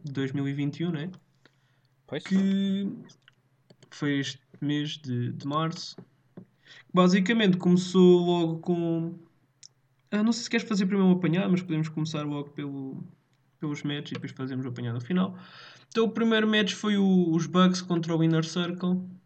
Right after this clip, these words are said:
Speaker 1: que tinha aquela feud em que os Bucks basicamente desafiaram os, os Inner Circle devido a picardias com os Good Brothers.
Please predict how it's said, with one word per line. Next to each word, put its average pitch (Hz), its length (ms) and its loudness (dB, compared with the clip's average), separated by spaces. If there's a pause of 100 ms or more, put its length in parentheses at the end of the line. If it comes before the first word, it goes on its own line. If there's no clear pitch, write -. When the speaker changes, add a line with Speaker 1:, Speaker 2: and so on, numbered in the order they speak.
(380)
Speaker 1:
que - 120 -20
tinha 156 240 0
aquela 147 320 -6
feud 151 800 -4 (500)
em 156 120 -2
que 156 100 -4
os 151 120 -2
Bucks 156 360 0
basicamente 156 680 -2
desafiaram 151 440 -4
os, 151 120 -4 (180)
os 160 120 -4
Inner 156 220 0
Circle 160 640 -2 (320)
devido 156 400 -2
a 147 60 -4
picardias 151 680 -2
com - 140 -8
os 147 80 -4
Good 147 220 -4
Brothers. 175 640 -2